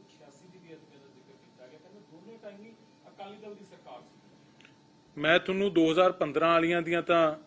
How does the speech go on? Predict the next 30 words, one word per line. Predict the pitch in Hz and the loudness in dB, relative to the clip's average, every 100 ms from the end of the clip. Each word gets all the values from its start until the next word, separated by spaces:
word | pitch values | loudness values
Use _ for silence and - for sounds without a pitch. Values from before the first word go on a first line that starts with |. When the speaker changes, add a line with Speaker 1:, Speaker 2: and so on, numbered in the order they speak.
| - _ | -20 _
Speaker 2:
ਵਿਸਤਾਰ | 143 - 147 139 143 | -10 -6 -2 0 2
ਨਾਲ | 165 170 | 2 4
ਹੀ | 185 175 160 - | 4 2 -2 -4
ਇਸ | 160 151 | -4 -2
ਪ੍ਰੈਸ | - 160 156 | 2 2 0
ਕਾਨਫਰੰਸ | 160 151 165 156 - | -6 -4 -6 -6 -8
'ਚ | |
ਦੱਸਤਾ | 143 135 - 165 | -2 -2 0 2
ਹੈ | 139 117 _ _ _ _ _ _ _ _ _ _ _ - | 2 0 _ _ _ _ _ _ _ _ _ _ _ -6
ਕਿ | 170 | -6
ਕੀ | 165 180 196 | 0 4 4
ਹਾਲਾਤ | 175 156 151 165 | 4 4 4 4
ਬਣੇ | 151 160 165 170 | 0 2 4 2
ਆ, | |
ਕਿਵੇਂ | 170 160 156 170 - - | 2 0 0 -2 -6 -12
ਸਿ-, | - 147 131 | -4 -4 -4
ਸਿਆਸਤ | - 139 135 180 180 | -2 0 0 0 2
ਹੋਈ | 160 143 147 | 2 2 0
ਹੈ। | 123 - _ _ 165 - 156 | 0 -8 _ _ -20 -10 0
ਮੈਂ | 190 190 | 0 2
ਇੱਕ | 220 - | 0 -2
ਪੁਆਇੰਟ | 190 226 226 220 | -2 0 2 4
ਉਹਦੇ | 214 226 | 6 4
'ਚ | 226 | 4
ਹੋਰ | 151 165 | 4 6
ਐਡ | 165 160 | 6 6
ਕਰਨਾ | 165 147 156 | 2 0 -2
ਚਾਹੁੰਦਾ, | 151 151 165 139 - _ _ _ _ _ _ _ _ _ _ _ - | -2 -2 0 -2 -6 _ _ _ _ _ _ _ _ _ _ _ 0
ਜਿਹੜਾ | - 202 254 254 | 8 8 10 10
ਇਹ | 247 | 10